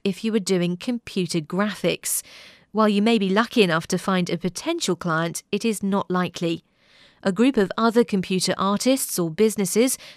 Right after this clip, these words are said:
that could use your services would be a much more valuable use of your time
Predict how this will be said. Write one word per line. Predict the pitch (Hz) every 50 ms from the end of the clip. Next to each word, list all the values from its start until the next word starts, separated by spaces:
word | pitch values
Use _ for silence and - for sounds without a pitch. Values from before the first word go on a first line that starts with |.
| _ -
that | - -
could | - 185 170 170
use | 202 220 214 190 - 190
your | 175 165
services | - - 269 262 247 202 196 170 - 185 180 170 - - - - - _
would | - 240 214
be | - 269 269
a | 262
much | 254 277 269 - - -
more | 240 247 269 254 220
valuable | 208 214 254 240 240 233 208 170 190 180
use | 175 160 180 175 165 - -
of | 175 165 156
your | 180 175 170 165
time | - - - 269 233 196 185 180 180